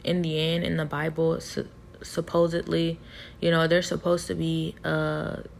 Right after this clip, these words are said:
revelation where you, where you eliminate evil as a whole. And then by then,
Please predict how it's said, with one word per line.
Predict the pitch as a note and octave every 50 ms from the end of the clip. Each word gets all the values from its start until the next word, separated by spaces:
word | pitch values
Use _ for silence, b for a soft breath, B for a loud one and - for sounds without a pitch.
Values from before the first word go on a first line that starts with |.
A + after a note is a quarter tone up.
| - -
revelation | D#3+ E3 D#3+ E3 E3 E3 E3 E3+ E3 - D#3+ D3+ D3
where | D3+ D#3 D#3
you, | D#3+ D#3+ D#3 E3 - - - -
where | D#3+ D#3+ D#3+ D#3+ D#3+ D#3+
you | D#3+ D#3+ E3 E3 E3 D#3+ D#3+ D#3+ D#3+ D#3+ B B B B B
eliminate | - D#3+ D#3+ E3+ F3+ F3 E3 D#3+ D3 - -
evil | E3 D#3+ D3 D3+ -
as | - D3 -
a | D#3 C#3
whole. | C3+ D3+ D#3 D#3+ D3+ D3+ - - -
And | - D#3 D#3
then | D#3 D#3 D#3 D3
by | D3+ D3 D3+
then, | C#3+ C#3+ D#3+ D#3+ D#3 D#3 D#3 D3+ D#3